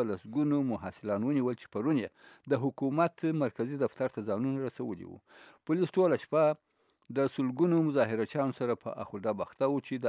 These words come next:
امن ساتنې د یوې دروازې په خوا ورغلي وو او ځینو نورو بیا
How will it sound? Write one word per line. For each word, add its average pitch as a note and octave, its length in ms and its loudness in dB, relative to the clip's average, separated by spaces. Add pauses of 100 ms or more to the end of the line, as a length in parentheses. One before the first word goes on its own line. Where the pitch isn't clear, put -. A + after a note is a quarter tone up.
امن G#2 140 -4 (120)
ساتنې C#3 400 -2
د C3+ 60 -4 (100)
یوې A#2 200 0
دروازې A#2 440 2
په C#3+ 120 -12
خوا C#3 160 0
ورغلي B2 500 -2
وو D3+ 180 2
او C#3 60 4 (100)
ځینو D#3+ 240 0
نورو E3 240 2
بیا B2 100 2